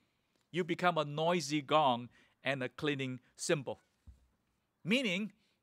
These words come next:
it is empty. It produces hollow reverberation. It is annoying, in fact. It turns people off. See, when a gift of communication is used to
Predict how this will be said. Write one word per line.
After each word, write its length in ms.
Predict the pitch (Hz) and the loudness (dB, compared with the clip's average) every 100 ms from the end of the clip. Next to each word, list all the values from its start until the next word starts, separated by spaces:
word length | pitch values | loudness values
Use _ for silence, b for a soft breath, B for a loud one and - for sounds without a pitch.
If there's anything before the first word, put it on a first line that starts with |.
| - | -2
it 140 | 220 | 2
is 180 | 233 - | 2 2
empty. 580 | 208 240 196 214 180 - _ _ _ _ _ _ _ _ - | 6 6 6 2 2 0 _ _ _ _ _ _ _ _ -4
It 140 | 233 | -2
produces 640 | 214 190 247 262 233 208 - b - | 0 2 4 4 4 2 0 b 4
hollow 500 | 247 220 175 151 - b | 8 8 8 2 -2 b
reverberation. 960 | 202 180 202 175 170 180 180 156 123 107 _ _ _ _ _ _ _ _ _ _ - | 6 8 6 8 8 6 4 -2 -8 -12 _ _ _ _ _ _ _ _ _ _ 0
It 120 | 254 | 2
is 140 | 254 - | 2 2
annoying, 540 | 240 254 269 311 269 202 | 6 12 12 12 10 2
in 140 | 180 | 0
fact. 280 | 202 160 - _ _ _ _ _ | 2 2 0 _ _ _ _ _
It 140 | 240 - | -8 4
turns 360 | 285 285 285 | 8 8 6
people 340 | - 254 233 226 | 0 0 4 6
off. 420 | 220 262 - - _ _ _ _ _ _ _ _ _ _ _ _ _ _ _ _ _ _ _ _ _ | 6 4 0 -10 _ _ _ _ _ _ _ _ _ _ _ _ _ _ _ _ _ _ _ _ _
See, 140 | - 240 | -2 6
when 160 | 269 | 6
a 40 | 208 | 8
gift 280 | 254 285 | 6 4
of 120 | 233 - | 4 4
communication 680 | 220 214 - 240 202 190 | 6 6 8 8 8 2
is 240 | 202 175 156 | 4 2 2
used 340 | 175 208 - | 0 0 2
to 200 | 175 170 | 2 2